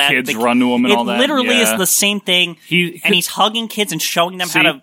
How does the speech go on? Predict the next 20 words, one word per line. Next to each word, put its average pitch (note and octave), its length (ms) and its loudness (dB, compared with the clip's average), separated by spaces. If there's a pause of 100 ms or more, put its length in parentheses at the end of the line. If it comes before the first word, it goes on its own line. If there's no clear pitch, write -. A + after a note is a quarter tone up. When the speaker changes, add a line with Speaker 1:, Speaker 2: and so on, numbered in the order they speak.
(140)
Speaker 1:
wrestle. D3 680 -6
Speaker 2:
You E3 160 2
gotta F3 340 2
show E3+ 400 4
that A2+ 220 2
this C3 200 0
Rip A#2 240 0
fella A2 440 0
is A#2 180 -4
a A#2+ 80 2
nice G#2+ 320 0
guy. A2 260 -4
See? - 240 -6
Speaker 1:
Right. C3+ 240 0 (600)
So G3 520 0
then A#3 240 0
all A3+ 300 2
of C4 40 -8
a A#3 40 -4
sudden A3+ 260 -2